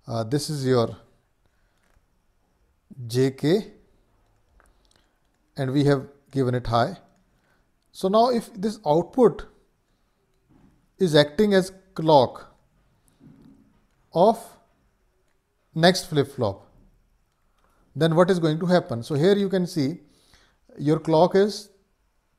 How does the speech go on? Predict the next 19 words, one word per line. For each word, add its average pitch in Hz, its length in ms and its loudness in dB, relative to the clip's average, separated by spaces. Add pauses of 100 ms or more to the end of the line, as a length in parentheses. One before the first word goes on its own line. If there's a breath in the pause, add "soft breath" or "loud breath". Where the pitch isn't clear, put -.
(640)
of 180 240 2
duration 147 580 -2 (1500)
N, 170 320 -2 (1120)
and 165 220 0
if 226 120 4 (240)
the 151 120 -2
output 156 320 0
of 190 140 0
J 165 120 2
K 185 120 2
flip 165 200 -4
flop 147 440 4
is 165 100 -2
being 175 200 -2
used 156 440 0 (1080 soft breath)
as 151 320 4
input 190 360 0
of 202 220 2
next, - 420 -6